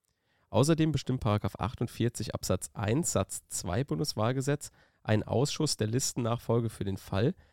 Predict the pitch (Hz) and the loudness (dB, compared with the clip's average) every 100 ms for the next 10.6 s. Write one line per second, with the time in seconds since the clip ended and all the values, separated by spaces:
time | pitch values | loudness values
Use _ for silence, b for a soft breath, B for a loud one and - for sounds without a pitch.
0 | b - - 107 - - - 117 120 92 | b -6 -2 -2 -2 -6 -2 -2 0 -2
1 | 92 90 101 135 - - 120 127 104 117 | -2 -2 -2 -4 -10 -6 -2 0 0 2
2 | 107 101 95 90 80 73 - 90 - 90 | 0 0 -2 -4 -4 -8 -8 -10 -6 -8
3 | - - _ _ _ _ _ _ _ _ | -8 -14 _ _ _ _ _ _ _ _
4 | _ 113 110 110 117 107 110 160 131 113 | _ -2 0 0 2 2 4 4 2 0
5 | 107 - 95 110 180 139 107 104 95 98 | -2 -2 0 2 2 2 0 0 -2 -2
6 | 95 - - 98 - - 78 95 107 110 | -6 -8 -8 -6 -4 -4 -4 -4 -6 -6
7 | 139 - 110 104 104 - - 113 107 101 | -6 -4 -2 -2 -4 -6 -4 -2 -2 -2
8 | 139 - 113 101 - - 135 139 104 104 | -4 -4 -4 -6 -6 -2 0 2 0 0
9 | 113 - - - 117 - - 95 101 - | 2 0 -2 -4 -4 -6 -6 0 0 0
10 | 104 - 98 - - - | -2 0 -4 -2 -4 -4